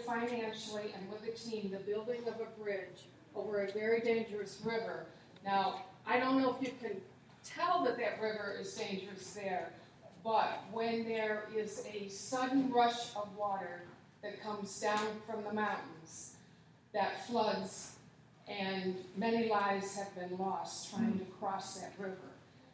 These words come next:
That bridge makes it possible for children from the Jerusalem land bank to cross over and go to school.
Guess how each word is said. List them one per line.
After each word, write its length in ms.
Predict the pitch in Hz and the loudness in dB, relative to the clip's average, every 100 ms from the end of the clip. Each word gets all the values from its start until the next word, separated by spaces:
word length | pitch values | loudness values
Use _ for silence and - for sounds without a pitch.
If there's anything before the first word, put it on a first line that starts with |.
| - - 214 | -20 -10 -2
That 300 | 226 226 262 | -2 0 4
bridge 380 | 285 285 - 240 | 6 6 2 2
makes 280 | 233 226 | 2 2
it 240 | 226 - - | 0 -2 0
possible 840 | 254 277 - - 208 185 180 185 - - - - - - | 4 4 4 4 4 4 4 -2 -8 -18 -20 -20 -18 0
for 480 | 214 214 202 - - | 4 6 6 2 -6
children 800 | - 269 262 262 240 220 214 214 220 - - - - | 2 6 8 8 4 2 2 0 -4 -10 -18 -20 -4
from 400 | 214 190 185 190 | 2 2 2 0
the 80 | 196 | -2
Jerusalem 760 | 190 214 233 247 269 233 214 208 | -2 -2 0 0 0 0 0 0
land 380 | 220 226 226 180 | 0 0 -2 -4
bank 220 | 165 165 160 - - - - - - | -6 -10 -14 -18 -20 -20 -20 -12 -4
to 420 | 202 202 190 196 - | -2 0 0 -2 2
cross 360 | 214 220 226 | 4 4 2
over 360 | 214 185 196 180 208 | 2 0 -2 -6 -6
and 140 | 196 | -6
go 120 | 180 180 | -4 -6
to 80 | |
school. 500 | - - 196 175 - | -6 -8 -6 -6 -6